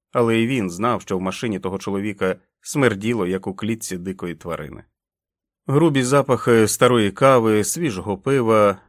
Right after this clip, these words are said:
між його ногами стояла відкоркована банка штроха, освіжувач повітря, що звисав із дзеркала заднього виду і тхнув сухою солодкою пудрою зі щоки трупа. Там був ще якийсь запах,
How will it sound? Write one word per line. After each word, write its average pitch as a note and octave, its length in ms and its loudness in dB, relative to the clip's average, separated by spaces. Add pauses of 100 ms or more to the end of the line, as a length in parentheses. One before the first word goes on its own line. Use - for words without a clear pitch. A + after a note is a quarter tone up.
між A#2 320 -2
його A2+ 200 0
ногами G#2 380 -2
стояла F#2+ 440 0
відкоркована G2 760 -2
банка F#2 540 -2
штроха, - 560 -4 (420)
освіжувач C#3 640 -2
повітря, A2+ 580 -2
що G#2 360 -2
звисав G2 480 -2
із F#2 80 -4
дзеркала F#2+ 480 -4
заднього F#2 460 -6
виду F#2 420 -6
і G2 100 -10
тхнув G2 380 -8
сухою G2 540 -2 (160)
солодкою G#2 640 -2
пудрою F#2 480 -6
зі F2+ 160 -10
щоки G2 320 -8
трупа. F2+ 460 -8 (840)
Там D3+ 220 4
був C#3+ 240 2
ще G#3+ 280 -2
якийсь F#2 360 -2
запах, F2+ 680 -6